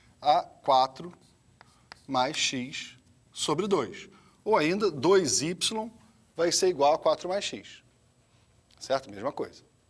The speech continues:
É, e, por outro lado, se eu apagasse a parte de cima, se eu apagasse a parte de cima, o tri-, o, o trapézio M A B N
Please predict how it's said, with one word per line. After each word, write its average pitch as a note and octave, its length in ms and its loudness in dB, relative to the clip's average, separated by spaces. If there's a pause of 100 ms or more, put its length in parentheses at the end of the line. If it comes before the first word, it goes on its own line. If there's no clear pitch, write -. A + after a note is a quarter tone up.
(760)
É, D3+ 380 0 (160)
e, C4+ 60 -4
por C4+ 140 2
outro C4 200 2
lado, C3+ 240 8
se - 160 4
eu A#3 80 8
apagasse E3 500 6
a C#3+ 40 4
parte C#3+ 340 2
de G#3 120 0
cima, F#3+ 560 0 (800)
se - 160 -16
eu G3+ 40 0
apagasse B2+ 340 -2
a - 20 -20
parte - 280 -4
de F3+ 100 -4
cima, A3+ 380 0 (480)
o A3+ 160 0
tri-, A#3 260 0
o, E3+ 300 2
o F3 60 2
trapézio B2+ 720 4
M B3 560 0
A C3+ 420 6 (160)
B A#2 480 -2
N D#3 500 -2